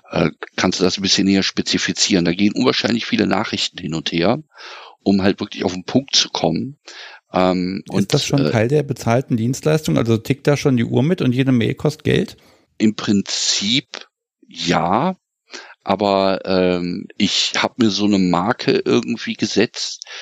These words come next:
Speaker 1: wo ich sage, wie viel Ehrenamtlichkeit an der Stelle kann ich hinterher dann mit verbuchen, dass es dann schon wieder bezahlt ist. Also, weil es total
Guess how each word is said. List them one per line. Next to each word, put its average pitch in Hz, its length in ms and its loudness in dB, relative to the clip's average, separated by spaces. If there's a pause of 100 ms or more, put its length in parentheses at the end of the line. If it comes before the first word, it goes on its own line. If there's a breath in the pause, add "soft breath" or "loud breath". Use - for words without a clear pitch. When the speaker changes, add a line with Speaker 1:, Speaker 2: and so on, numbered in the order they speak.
(140 loud breath)
Speaker 1:
wo 101 160 2
ich 101 100 2
sage, 98 480 -2
wie 104 140 0
viel 110 480 0 (340 loud breath)
Ehrenamtlichkeit - 1300 0
an 95 140 -2
der 104 180 2
Stelle 107 460 0 (460 loud breath)
kann 104 200 2
ich 101 120 0
hinterher 104 400 2
dann 95 160 2
mit 98 160 0
verbuchen, 104 600 0
dass 92 200 0
es - 100 -6
dann 87 140 -4
schon 98 140 0
wieder 90 120 2
bezahlt - 480 -4
ist. - 260 -16 (380 loud breath)
Also, 95 240 2
weil 90 100 4
es 98 140 -2
total - 400 0